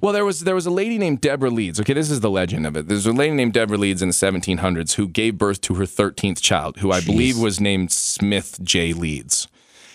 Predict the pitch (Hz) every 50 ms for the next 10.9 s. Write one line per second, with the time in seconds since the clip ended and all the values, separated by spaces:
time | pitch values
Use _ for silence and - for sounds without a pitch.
0 | - - - 135 135 135 135 131 127 123 120 113 - - _ _ _ _ _ -
1 | 123 113 - _ _ _ _ _ - 180 190 185 - 165 - - 151 139 127 123
2 | 123 - _ _ _ _ _ _ _ _ _ - - - - 147 127 - 127 117
3 | - - 135 135 131 123 113 - 127 113 - - 120 117 - - - 113 107 -
4 | - 113 101 98 98 95 87 98 98 - - 98 82 101 92 85 73 71 78 87
5 | - _ _ _ _ _ _ _ _ _ _ - - 110 117 117 117 101 - -
6 | 147 151 143 139 131 123 120 117 117 - - 110 107 - - 110 - 135 131 131
7 | 123 110 107 107 107 104 107 107 104 101 90 82 101 120 120 113 104 107 95 -
8 | 107 104 104 104 95 90 101 90 113 113 113 110 107 107 - - - - - 98
9 | 85 95 104 104 95 90 104 123 123 120 120 120 120 120 113 - - - - -
10 | - - - _ - - - _ - 110 110 110 110 104 101 98 98